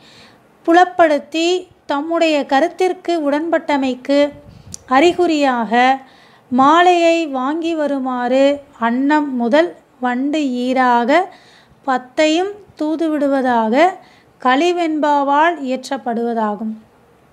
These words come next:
இந்த கலிவெண்பா அப்படின்றது பா வகையைச் சேர்ந்தது. நீங்க இனி வரக்கூடிய இலக்கண பகுதியில பா வகை பற்றி படிப்பீங்க.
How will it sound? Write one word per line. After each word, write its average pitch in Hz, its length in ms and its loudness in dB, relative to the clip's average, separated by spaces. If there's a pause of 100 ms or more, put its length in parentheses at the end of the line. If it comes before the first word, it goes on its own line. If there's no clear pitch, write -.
(300)
இந்த 247 240 -4
கலிவெண்பா 269 920 0 (180)
அப்படின்றது 233 920 -2 (680)
பா 320 360 6
வகையைச் 254 520 -4
சேர்ந்தது. 214 480 -10 (180)
நீங்க 311 580 0 (520)
இனி 302 160 6
வரக்கூடிய 320 920 2 (120)
இலக்கண 359 500 0
பகுதியில 254 840 0 (920)
பா 320 220 4
வகை 277 300 4
பற்றி 262 440 -4
படிப்பீங்க. 220 500 -6